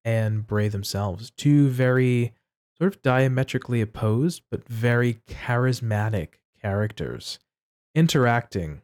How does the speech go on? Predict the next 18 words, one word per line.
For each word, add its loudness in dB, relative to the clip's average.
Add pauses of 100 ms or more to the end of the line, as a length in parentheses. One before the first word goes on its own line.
where -4
you're 0
thinking -4
about 0
maybe 0
in -2
the -2
beginning, -2
you're -2
like, -4 (680)
"How 0
or 2
why 2
are 0
these -2
folks -6
coming -6
together?" -4